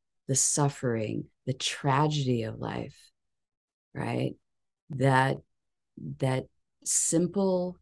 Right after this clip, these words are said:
presence of human beings and what we can do for each other, right, was just, could change a life. And it changed mine. And I'm just like, and he, 'cause he gave me hope and he gave me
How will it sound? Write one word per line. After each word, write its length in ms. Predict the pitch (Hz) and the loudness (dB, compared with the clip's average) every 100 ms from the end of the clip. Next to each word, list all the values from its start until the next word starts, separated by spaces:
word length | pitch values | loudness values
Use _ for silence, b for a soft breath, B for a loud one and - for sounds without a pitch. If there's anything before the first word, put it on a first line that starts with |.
| _ _ _ _ _ | _ _ _ _ _
presence 720 | - - 143 143 135 127 117 | -18 2 4 6 4 2 2
of 120 | 120 113 | -4 -4
human 360 | 131 120 117 | -2 0 0
beings 480 | 113 117 107 104 117 - | 0 -2 -2 -4 -8 -4
and 320 | 120 117 117 | -2 0 2
what 180 | 139 160 | 2 2
we 120 | 156 | -2
can 200 | - 131 | 2 0
do 200 | 127 127 | 2 -2
for 240 | - 123 | -2 -6
each 340 | 107 - - 120 | -6 -6 -8 -4
other, 460 | 117 117 - 151 _ _ _ _ | -4 -6 -8 -10 _ _ _ _
right, 440 | - 113 120 120 - _ _ b b b b - | -6 -4 -2 -2 -4 _ _ b b b b -8
was 500 | 139 139 135 135 131 | 6 8 10 6 2
just, 640 | 143 135 127 123 - - _ _ _ _ _ | 4 6 4 0 -6 -8 _ _ _ _ _
could 200 | - 151 | 0 0
change 300 | 147 151 143 | 4 6 6
a 60 | 139 | 4
life. 460 | 135 143 139 - _ _ _ _ _ | 2 0 -4 -12 _ _ _ _ _
And 100 | 123 | -2
it 80 | 120 | 0
changed 320 | - 135 127 120 | 2 2 2 2
mine. 400 | 117 120 117 147 _ _ _ - | 0 0 -4 -8 _ _ _ -2
And 120 | 135 | 2
I'm 120 | 131 | 4
just 220 | 135 135 139 | 4 2 4
like, 260 | 127 127 _ | 4 2 _
and 200 | 110 131 | 2 6
he, 180 | 147 165 | 6 2
'cause 240 | 151 185 147 | 0 4 4
he 80 | |
gave 200 | 147 160 | 6 6
me 180 | 160 143 | 8 6
hope 500 | 123 - 143 123 - - - | 4 2 4 4 0 -18 -6
and 140 | 127 | -2
he 120 | 123 123 | 0 2
gave 220 | 135 135 | 4 6
me 200 | 135 | 4